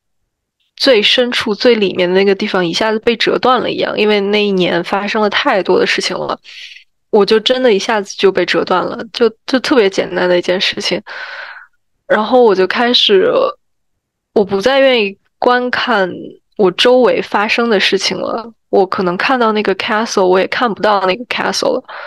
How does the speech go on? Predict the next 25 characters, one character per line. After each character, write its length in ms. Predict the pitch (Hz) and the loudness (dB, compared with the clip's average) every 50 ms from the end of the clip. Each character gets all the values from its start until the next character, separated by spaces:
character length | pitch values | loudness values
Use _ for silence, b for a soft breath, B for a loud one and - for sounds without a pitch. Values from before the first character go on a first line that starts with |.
| B B B B B B B B _ _ _ _ _ _ _ _ _ _ _ _ _ _ _ _ _ _ _ _ _ - - | B B B B B B B B _ _ _ _ _ _ _ _ _ _ _ _ _ _ _ _ _ _ _ _ _ -6 -2
就 480 | - 285 269 247 220 202 - - - _ _ _ _ _ _ _ _ - | 2 4 4 6 4 4 2 -2 -6 _ _ _ _ _ _ _ _ -2
我 200 | - 214 233 247 | 0 2 2 2
以 80 | 233 | 0
前 260 | 208 - - 285 294 349 | 0 -2 -2 -2 0 -2
看 240 | - - 254 233 | -2 -2 -2 0
过 120 | 233 226 202 | 2 4 4
一 40 | 196 | 4
个 80 | 214 | 2
电 240 | 220 - 240 226 240 | 2 0 0 -2 -2
视 160 | 233 240 226 | -2 -2 0
叫， 240 | 220 226 214 196 - 240 _ | 2 2 2 2 0 -2 _
剧 340 | - - - 254 220 196 190 | -4 -2 0 2 2 2 2
叫 200 | - - 208 202 190 | 0 0 0 0 0
《请 220 | - - 185 170 | 0 -2 -2 -2
回 180 | 180 196 185 190 | -2 0 0 0
答 180 | 196 202 208 | 0 0 -2
一 100 | 214 226 | -2 -2
九 160 | 220 - 196 | 0 0 -2
八 220 | 208 - 208 202 202 | 0 0 0 -2 -2
八》， 320 | 220 - 220 208 208 208 220 | -2 -2 -2 -2 0 0 -2
里 140 | 214 196 180 | -2 -2 0
面 220 | 175 175 180 202 | 0 2 2 2
有 180 | 214 190 - - | 2 2 2 2
一 80 | - | 2
个 320 | 196 202 196 190 180 180 | 2 2 4 4 4 2